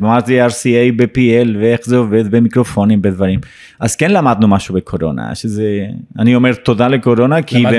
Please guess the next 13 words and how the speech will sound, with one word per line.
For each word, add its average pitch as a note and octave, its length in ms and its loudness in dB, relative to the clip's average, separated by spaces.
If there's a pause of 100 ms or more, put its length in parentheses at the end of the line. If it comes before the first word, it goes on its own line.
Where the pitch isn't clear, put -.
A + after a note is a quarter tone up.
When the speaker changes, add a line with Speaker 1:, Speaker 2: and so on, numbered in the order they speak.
Speaker 1:
באמת A#2 100 2
Speaker 2:
הרבה, E3 340 0
לקחנו G2+ 220 -4
Speaker 1:
למדנו F2+ 200 0 (120)
Speaker 2:
המון, - 140 -2
Speaker 1:
הרבה. E2 80 -6
Speaker 2:
כן. B2+ 180 -8 (1200)
Speaker 1:
אה, A2+ 280 2
אני A#2 180 2
למדתי D3+ 420 0
איך B2 220 -4 (880)
להיות A#2 240 0
מדריך G#2+ 420 -4